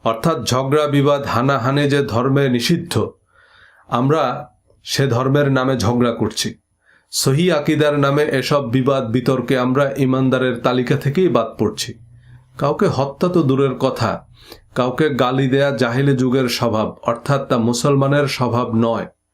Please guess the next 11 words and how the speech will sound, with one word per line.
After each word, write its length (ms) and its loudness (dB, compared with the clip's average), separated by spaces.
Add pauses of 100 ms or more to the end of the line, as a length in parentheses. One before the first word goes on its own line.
(300)
কিতাবুল 580 0
ইমানের 380 2
পরের 320 0
হাদিসে 600 0
এ 80 -2
কথাই 320 0
বলা 220 0
হয়েছে। 440 -2 (460)
হাদিস 500 -2
নম্বর 260 2
তিরিশ। 580 -2